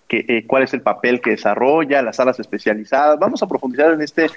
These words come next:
organismo que en ocasiones hemos escuchado, eh, pero que sería muy interesante para la ciudadanía la importancia que tiene y sobre todo en las noticias escuchamos todo lo que lleva a cabo, pero delinear las funciones específicas. ¿Qué sabes sobre el tema, Ociel?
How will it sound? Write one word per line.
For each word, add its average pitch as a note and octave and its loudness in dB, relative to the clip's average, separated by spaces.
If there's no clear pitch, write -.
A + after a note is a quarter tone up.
organismo C#3+ 2
que C#3+ -2
en A#2 2
ocasiones D3+ -2
hemos C#3 0
escuchado, B2 0
eh, G#2+ 0
pero C3 2
que B2+ 0
sería C#3+ 2
muy F3 2
interesante C#3 -2
para G#2+ 0
la G2+ 0
ciudadanía G#2+ 0
la A#2 2
importancia A#2 -2
que - -4
tiene A#2 2
y B2 -10
sobre A2 2
todo D3 2
en A#2+ 0
las A2+ 2
noticias C3+ 2
escuchamos C3+ 0
todo C#3+ 2
lo B2+ 0
que A2 -4
lleva B2 2
a B2 -4
cabo, B2 0
pero A2 0
delinear C3 0
las A2 -2
funciones B2 0
específicas. - -4
¿Qué - 0
sabes G3+ 2
sobre A#2+ 0
el - -8
tema, G#2 0
Ociel? G2+ 0